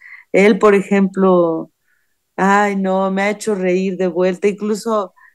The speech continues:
me, me hizo creer que había una canción todavía por nombrar. Yo pensé que no se podía des-, hacer una canción sobre la religión católica y sus abusos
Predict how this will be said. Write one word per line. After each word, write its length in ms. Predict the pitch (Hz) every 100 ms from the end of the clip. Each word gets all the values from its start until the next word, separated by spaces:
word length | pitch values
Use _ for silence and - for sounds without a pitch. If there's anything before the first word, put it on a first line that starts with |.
| _
me, 480 | 180 185 175 170 160
me 180 | 170 180
hizo 380 | 190 185 202 196
creer 720 | 185 180 160 - 180 196 208
que 80 | 202
había 240 | 202 196 190
una 200 | 202 190
canción 440 | 180 180 190 185
todavía 320 | 202 202 196
por 200 | 196 190
nombrar. 520 | 180 175 170 180 220
Yo 120 | 220 214
pensé 280 | 202 190
que 100 | 196
no 60 | 190
se 120 | 185
podía 240 | 185 180 180
des-, 320 | 180 180 -
hacer 300 | - 180 175
una 140 | 175 165
canción 360 | 165 160 180
sobre 280 | 180 170 170
la 140 | 165 160
religión 440 | 151 151 - 170
católica 640 | 180 175 185 180 180 - 180
y 60 |
sus 220 | 180 - 156
abusos 640 | 139 160 170 165 -